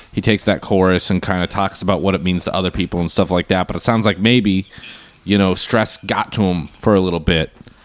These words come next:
And, you know, at some point, like, he was too busy to deal with his own worries and deal with himself. And, like, you know, at some point, you gotta, you gotta become a human being again, you know, a-,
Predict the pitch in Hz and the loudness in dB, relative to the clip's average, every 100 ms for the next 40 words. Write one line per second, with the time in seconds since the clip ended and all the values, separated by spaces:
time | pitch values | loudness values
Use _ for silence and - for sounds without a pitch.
0 | - - 95 101 98 90 123 110 90 107 | -20 -8 0 4 4 4 4 4 4 4
1 | 104 92 95 - 101 92 120 92 107 104 | 4 2 0 4 4 4 4 4 4 4
2 | 98 87 - 92 80 104 98 95 98 90 | 2 0 -4 -8 0 4 4 4 2 2
3 | 95 90 98 95 82 87 92 90 85 82 | 2 4 4 4 2 2 2 4 2 0
4 | - 101 87 76 78 78 78 - - - | 2 4 2 -2 -2 -2 -4 -12 -20 -20
5 | - - 85 90 87 113 101 104 101 104 | -20 -8 0 0 2 2 4 2 2 2
6 | 95 95 90 85 - - - - - - | 2 2 2 0 -4 -20 -20 -20 -20 -12
7 | - 104 113 104 101 107 110 98 104 104 | 0 2 4 4 2 2 4 4 4 4
8 | 80 90 98 90 71 76 69 67 - - | 4 4 4 2 0 -2 -4 -8 -14 -20
9 | - 85 85 82 87 92 - _ _ - | -8 -2 0 2 0 -4 -10 _ _ -20
10 | - | -10